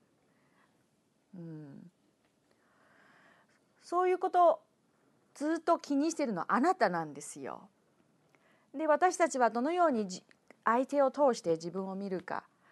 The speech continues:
例えばこの人のことを好き、この人すごい好き、すごい好き、すごい好き。この人の何が好きなんだろう。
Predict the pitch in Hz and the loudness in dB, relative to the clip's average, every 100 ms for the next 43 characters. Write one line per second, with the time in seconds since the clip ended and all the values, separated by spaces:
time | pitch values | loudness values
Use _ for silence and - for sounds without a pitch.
0 | - - _ - 320 381 320 220 - 277 | -20 -20 _ -8 -2 2 4 2 2 -2
1 | 311 247 196 175 170 151 - - 180 - | 0 0 -2 -4 -6 -6 -8 -10 -10 -12
2 | _ - 285 302 320 185 - 202 285 - | _ -6 -2 -2 -2 -6 -4 0 0 0
3 | - 175 - 294 294 - 170 - 170 240 | -10 -12 -6 -2 -2 -4 -16 -16 -4 -2
4 | 226 - - - _ _ - - 349 392 | -2 -6 -20 -20 _ _ -20 -8 -4 -2
5 | 440 277 220 202 254 539 480 208 180 - | 0 0 0 0 0 2 2 2 -2 -6
6 | - 175 147 139 - | -10 -8 -8 -12 -16